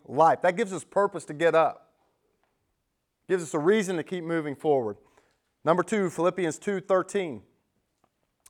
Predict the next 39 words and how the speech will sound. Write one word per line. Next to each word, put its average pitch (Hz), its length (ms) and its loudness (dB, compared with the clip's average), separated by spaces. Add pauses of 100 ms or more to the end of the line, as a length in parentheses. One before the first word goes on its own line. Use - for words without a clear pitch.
(120)
Philippians 170 480 -2
two 190 260 -4
thirteen. 170 600 -2 (640)
"For 175 180 6
it 165 60 4
is 143 160 0
God 190 340 10
who 190 160 0
is 160 80 -2
working 185 460 0
in 202 300 0
you 147 200 0
both 170 300 4
to 156 100 -4
will 185 400 4
and 165 140 -2
to 156 80 -4
work 190 420 6
according 196 400 2
to 180 100 -2
His 175 120 -2
good 175 320 0
purpose." - 560 -2 (1800)
David 202 260 4
thought 196 200 8
it 190 40 -2
was 185 180 0
an 175 200 -2
ordinary 208 560 4
day 180 320 8
when 151 160 -4
Samuel 180 400 -4
came, 151 340 -4
and 151 100 -4
yet 151 220 0
God 190 240 2
had 190 140 -4
prepared 190 420 -2
him 151 100 -8